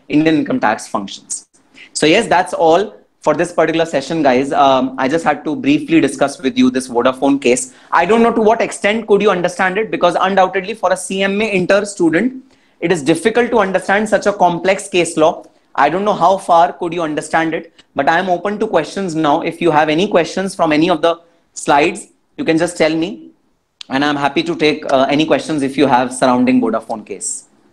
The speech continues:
And, uh, please, first of all, tell me, could you understand, uh, you know, seventy, eighty percent of the Vodafone case? Could you understand the controversy?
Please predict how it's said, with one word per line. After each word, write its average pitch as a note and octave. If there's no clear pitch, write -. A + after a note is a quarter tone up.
And, E3
uh, E3+
please, A#3
first G#3+
of G3+
all, G#3+
tell F#3+
me, E3+
could F#3
you A#3+
understand, G#3+
uh, E3+
you E3
know, A3
seventy, F#3
eighty G3+
percent G3
of F3
the F#3+
Vodafone F3+
case? E3+
Could F#3+
you G#3
understand F#3+
the G3
controversy? F3+